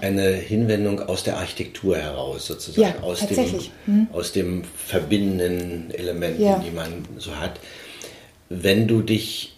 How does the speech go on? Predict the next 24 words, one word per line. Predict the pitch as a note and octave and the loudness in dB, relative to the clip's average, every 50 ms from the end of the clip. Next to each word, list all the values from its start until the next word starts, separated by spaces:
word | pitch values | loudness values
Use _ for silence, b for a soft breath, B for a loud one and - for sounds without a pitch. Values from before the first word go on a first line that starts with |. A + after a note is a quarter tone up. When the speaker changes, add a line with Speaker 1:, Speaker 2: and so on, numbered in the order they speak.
| _ _ | _ _
Speaker 1:
mit | G#2+ G2+ G2 G2 - | 0 0 0 2 2
deiner | G2+ F#2 F#2 G2 - | 2 2 2 2 2
Urgroßmutter | - G#2 G#2 G2+ G2+ G#2 G2+ - G2+ F#2+ - G#2 F2+ | 2 0 2 2 2 0 2 2 -2 0 0 -2 -2
vergleichst | - - - - F2 E2 F2+ A2 A#2 G2+ F2 - - - - | -2 -6 -4 -2 0 4 4 6 6 4 4 0 -2 -2 -4
und | - - - | -4 -2 0
wenn | F#2 F2+ F#2 | 0 0 2
man | F#2 F#2 F#2 | 2 0 0
diesen | F2+ F2+ F2 F2+ | -2 -4 -8 -8
Prozess | - - - E2+ - - - A2 G#2+ G#2+ - - - - - | -8 -6 -6 -4 -4 0 2 2 2 2 -2 -4 -6 -8 -10
jetzt | - F2+ F#2 F2 - - - - - - _ | -6 -4 -4 -2 -2 -4 -8 -8 -12 -10 _
nimmt, | G#2 F#2+ F#2+ F#2 F2 E2 D#2+ - - - | -2 0 0 0 0 -2 -4 -6 -8 -8
das | - F#2+ | -4 -2
haben | F#2 G2 | -2 2
wir | F#2+ F#2 | 2 2
ja | F2+ F2+ E2+ E2+ | 2 2 0 0
alle | F2+ F#2 F#2 | -2 0 0
erlebt, | F2 E2 D#2+ D2+ D2+ D2+ D2+ - - | 0 0 -2 -4 -4 -6 -8 -8 -4
ja, | F2 E2+ E2+ | -2 -2 -2
unsere | D#2 F#2 F2+ E2+ E2+ E2+ | -2 -2 -4 -4 -4 -4
Großeltern, | E2+ E2+ F2+ F2 F2 - - F2 F2+ E2+ F2 E2 E2 | -2 0 0 0 0 0 0 0 0 0 -2 -4 -6
die | D#2+ E2 E2 E2+ E2+ - | -6 -4 -4 -4 -2 -2
also | F2+ E2 D#2+ D#2+ | -4 -6 -6 -8
mit | E2 E2+ - F#2 | -8 -6 -6 -6
Handarbeiten, | F2+ F2 E2+ - - - - - - - - E2 D#2+ | -6 -4 -2 -2 -2 -2 -2 -4 -4 -6 -6 -8 -8